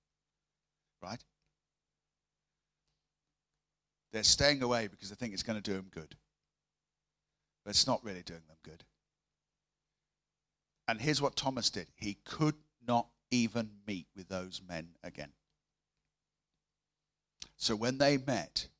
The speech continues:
he was so hurt that he couldn't show up. Now, let's get real. Things like this do happen in church.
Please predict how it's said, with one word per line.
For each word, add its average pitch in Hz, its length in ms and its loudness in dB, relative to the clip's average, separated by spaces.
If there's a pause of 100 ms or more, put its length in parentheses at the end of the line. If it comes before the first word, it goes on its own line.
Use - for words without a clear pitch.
(480)
he 104 100 -8
was 95 140 -2
so 156 540 8 (160)
hurt 127 420 -4 (4000)
that 110 100 -2
he 92 80 -10
couldn't 92 260 -14
show - 180 -4
up. 73 180 -14 (1500)
Now, 92 180 -2 (120)
let's 113 160 0
get - 160 -2
real. 107 260 -2 (600)
Things 127 220 2
like 101 160 6
this 101 180 0
do 120 260 2
happen 92 300 -2
in 85 120 -18
church. - 420 -14